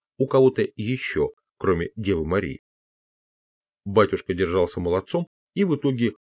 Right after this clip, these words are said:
утомил генерала цитатами из Священного Писания. А когда солнышко уже поднялось над полутайгой и в части объявили подъем, отец Евлампий взял за руку Нюру и отвел ее к лейтенанту Леше. «Не ссорьтесь, дети мои»,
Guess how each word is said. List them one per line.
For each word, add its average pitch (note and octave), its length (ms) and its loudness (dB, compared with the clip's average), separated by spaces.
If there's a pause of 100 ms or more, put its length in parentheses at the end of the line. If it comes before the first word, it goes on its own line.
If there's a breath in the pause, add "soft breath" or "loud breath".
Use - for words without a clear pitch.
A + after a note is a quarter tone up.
(160)
утомил A2 400 4
генерала B2 600 0
цитатами G#2+ 500 -2
из E2+ 100 -6
Священного D#2+ 460 -2
Писания. - 500 -6 (1000)
А G#2 100 0
когда G#2 360 0
солнышко F#2+ 480 -4
уже F2+ 180 -4
поднялось C#3 540 -2 (400)
над D3 180 -2
полутайгой B2+ 720 2
и A#2+ 200 -4
в - 80 -20
части - 340 0
объявили F2 500 -6
подъем, C3 440 -2 (360)
отец G#3+ 380 0
Евлампий G#2 680 0
взял F2+ 340 0
за E2 180 -2
руку - 220 -4
Нюру F3+ 360 0 (320 soft breath)
и G3+ 120 2
отвел B2 400 0
ее G#2+ 200 2
к - 120 -10
лейтенанту F#2+ 540 -2
Леше. D#2+ 360 -6 (960)
«Не A2+ 160 0
ссорьтесь, - 640 -2
дети G2 320 -2
мои», D2 260 2